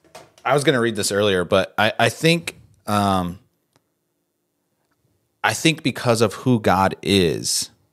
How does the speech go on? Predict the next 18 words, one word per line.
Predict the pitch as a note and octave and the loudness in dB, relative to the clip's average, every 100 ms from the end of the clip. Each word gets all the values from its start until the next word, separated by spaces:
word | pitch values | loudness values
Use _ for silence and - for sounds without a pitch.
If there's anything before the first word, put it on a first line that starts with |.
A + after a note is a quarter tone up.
| _ _ _ | _ _ _
the | G#2+ G#2 | -2 0
amount | G2 G2 G#2 A#2 - | 0 2 0 0 -4
of | G2+ | -6
faith | - G2 F#2 - | -4 -4 -4 -4
we | F#2 E2+ | -6 -6
have, | F2 F#2 E2 D2 D2 - - _ _ | -4 -2 0 -2 -4 -12 -20 _ _
like, | A#2+ A2+ - _ _ - _ - | 0 0 -4 _ _ -20 _ -2
obviously | A#2+ A#2+ - A2 | 0 2 0 -2
we | G2+ G#2 | 0 -2
need | G2+ E2+ | -2 -4
the | F#2 | -4
initial | F2+ - | -4 -6
faith | - E2+ - | -6 -6 -6
to | - | -12
trust | - D2+ - - | -4 -2 -2 -8
that | B1+ - _ | -12 -16 _
in | - F2 | -10 -10
him. | E2 C#2 - | -10 -14 -16